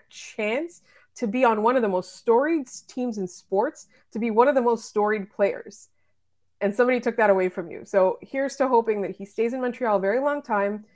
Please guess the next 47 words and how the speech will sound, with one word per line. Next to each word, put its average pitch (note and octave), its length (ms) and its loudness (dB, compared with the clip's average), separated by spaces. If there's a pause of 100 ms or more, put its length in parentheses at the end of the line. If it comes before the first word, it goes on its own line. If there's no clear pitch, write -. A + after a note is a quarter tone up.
(260)
and G3 80 -2
he G3 60 0
helps A3+ 240 0
rewrite B3+ 320 0
the A#3+ 60 0
history A3 320 -2
along F#3+ 260 0
with, G3 180 -2
you G#3 60 -4
know, F3 240 -4 (100)
Nick F#3+ 200 -6
Suzuki, F#3+ 600 -4
Kaiden F#3 220 -2
Guhle, F#3 280 0
all F#3+ 100 4
these G#3+ 200 -4
guys. F#3 360 2 (260)
They F3+ 80 -4
bring F#3+ 220 0
a D4 60 2
cup C#4 240 4
back C4 240 6
to C#4 60 -4
Montreal G#3 760 2
and F#3 120 -2
then F#3 140 0
he G3 80 -2
can G3 200 -4
be, F3+ 380 -2
you F3+ 120 -2
know, D#3+ 160 -2
in F3 180 -2
that, E3+ 340 4
in F#3 140 -4
the, F#3 80 -4
he G3+ 140 -4
can G3+ 160 -2
be G3+ 100 0
in F#3 60 0
the F3 80 -2
storybooks, - 560 -6
in F3 120 -8
the F3+ 80 0
history - 280 -4
books - 340 -18 (140)
as F3 120 -6
well. - 140 -12